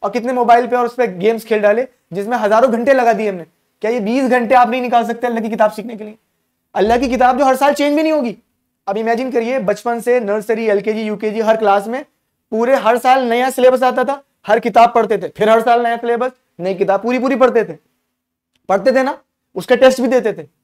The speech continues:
और उसमें पास भी होते थे। अल्लाह ने एक ही किताब दी है, जो कोई और नई किताब नहीं आएगी, उसके अंदर नए वर्ड्स, हेड सब्ट्रैक्ट नहीं होंगे।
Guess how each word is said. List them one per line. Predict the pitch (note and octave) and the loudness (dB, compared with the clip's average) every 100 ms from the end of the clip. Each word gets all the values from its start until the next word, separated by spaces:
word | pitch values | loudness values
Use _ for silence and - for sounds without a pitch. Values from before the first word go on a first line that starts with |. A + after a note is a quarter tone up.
| - | -4
और | F#3+ | -2
उसमें | A3 | 0
पास | A3 A#3 | 2 2
भी | G#3+ A#3+ | 2 -2
होते | G3+ D#3+ | -2 -8
थे। | _ _ _ - _ _ - | _ _ _ -20 _ _ -8
अल्लाह | F#3+ G#3 | -4 -2
ने | A3 | -2
एक | A3 | -2
ही | G#3+ | -2
किताब | G#3+ G#3 F#3 | 2 2 2
दी | G#3+ | 0
है, | A3+ C4 _ _ _ _ _ | -2 -6 _ _ _ _ _
जो | A3 B3 | 2 4
कोई | C4 | 4
और | C4 B3+ | 4 2
नई | C4 | 0
किताब | B3+ C4 B3 | 2 2 2
नहीं | C4+ | 0
आएगी, | B3+ A#3 A3 | -2 -2 -4
उसके | A3 A#3+ | -6 -4
अंदर | B3 | -4
नए | A#3+ B3+ | -4 -2
वर्ड्स, | A#3 A#3+ A#3+ | 0 0 0
हेड | A#3 A#3 | -2 -2
सब्ट्रैक्ट | - B3 A#3+ | -4 -4 -4
नहीं | E4 A#3+ | -4 -4
होंगे। | F#3+ D#3 | -6 -12